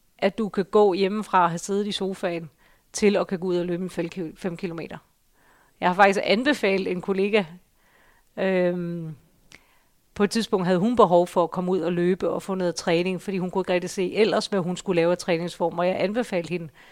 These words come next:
at gå i gang med et løbeprogram. Og hun, øh, fandt en app,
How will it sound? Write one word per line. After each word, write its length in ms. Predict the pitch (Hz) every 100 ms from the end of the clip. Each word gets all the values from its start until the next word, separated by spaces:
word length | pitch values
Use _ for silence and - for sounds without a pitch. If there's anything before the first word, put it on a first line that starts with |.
| - - -
at 100 | 208
gå 100 | 208
i 40 | 190
gang 240 | 185 180
med 100 | 196
et 60 | 185
løbeprogram. 680 | 190 190 190 - 170 - - _ - - _ _
Og 120 | -
hun, 300 | 185 220 214
øh, 440 | 202 170 170 165 165
fandt 320 | - 185 175
en 120 | 165
app, 220 | - 160